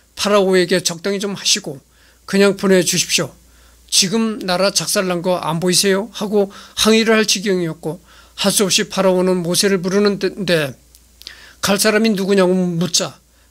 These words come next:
모세는 당연히 이스라엘의 모든 백성이 떠날 것이라고 답하는데, 파라오는 끝까지 오기를 버리지 못하고 남자만 가라고 명령한다.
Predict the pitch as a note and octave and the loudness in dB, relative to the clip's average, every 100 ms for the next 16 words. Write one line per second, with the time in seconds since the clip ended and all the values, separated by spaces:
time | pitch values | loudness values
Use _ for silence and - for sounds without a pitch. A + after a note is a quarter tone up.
0 | _ F#3+ F#3 G3+ G#3+ G#3+ F#3+ F#3+ F#3+ G3 | _ -2 2 4 4 2 2 4 2 2
1 | F#3+ D#3+ F#3 F#3+ G3 G#3 F3+ F#3+ G#3+ F#3 | 0 0 2 0 2 0 0 -2 -2 -2
2 | F#3 G3+ G3 G#3 F#3+ F3+ F3 F3+ - E3 | -2 0 0 0 0 0 0 -2 0 -2
3 | F3+ E3+ C#3+ F3 E3 D3 D3 - _ - | -2 -4 -6 -4 -4 -4 -6 -8 _ -20
4 | - _ - G3 G#3 G#3 G#3 C#3+ C3 _ | -20 _ -4 0 2 2 0 -4 -10 _
5 | _ _ - G#3 A3+ G3+ A3+ G#3 F3+ F#3 | _ _ -10 0 0 2 -2 -2 0 2
6 | F#3+ F3 E3+ E3 F3 E3 E3 E3 D#3+ - | 2 0 0 0 -2 -4 -6 -6 -8 -10
7 | - - _ F#3 E3+ F#3+ G3+ A3 F#3+ F#3+ | -18 -20 _ -2 2 2 2 0 0 0
8 | F#3 G3 F#3+ F#3 F3+ D#3+ D3 C3 | 2 0 0 0 2 0 -4 -8